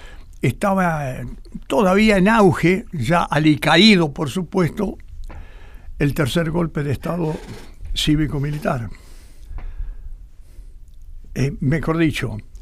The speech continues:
no cuento los dos primeros, el del treinta y el del cuarenta y tres, pero sí se había gestado el de mil novecientos sesenta y dos, el derrocamiento de Frondizi, y el del sesenta y seis, el derrocamiento del presidente Ilia.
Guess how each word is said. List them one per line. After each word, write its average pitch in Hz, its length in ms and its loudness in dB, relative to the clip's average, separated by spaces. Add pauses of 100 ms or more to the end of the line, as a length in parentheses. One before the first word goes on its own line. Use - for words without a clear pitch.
(160)
no 151 240 0
cuento 180 400 0
los 143 140 0
dos 139 140 -2
primeros, 143 680 -2 (220)
el 127 140 -2
del 147 220 -4
treinta 185 640 0 (340)
y 123 120 -2
el 139 100 0
del 143 140 -4
cuarenta 139 400 -2
y 143 60 2
tres, 156 420 0 (320)
pero 135 180 -2
sí 165 220 0
se 180 100 -2
había 156 180 -4
gestado 143 540 -4 (300)
el 123 160 -2
de 135 80 -4
mil 160 160 -2
novecientos 147 340 -2
sesenta 135 240 -6
y 165 60 -2
dos, 175 180 -2
el 143 60 -2
derrocamiento 131 560 -4
de 151 60 0
Frondizi, 185 500 0
y - 20 2
el 135 60 0
del 123 160 -4
sesenta 123 420 -4
y 135 40 -4
seis, 170 180 -4
el 143 100 -4
derrocamiento 127 560 -4
del 143 80 -4
presidente 160 540 -2
Ilia. 196 360 0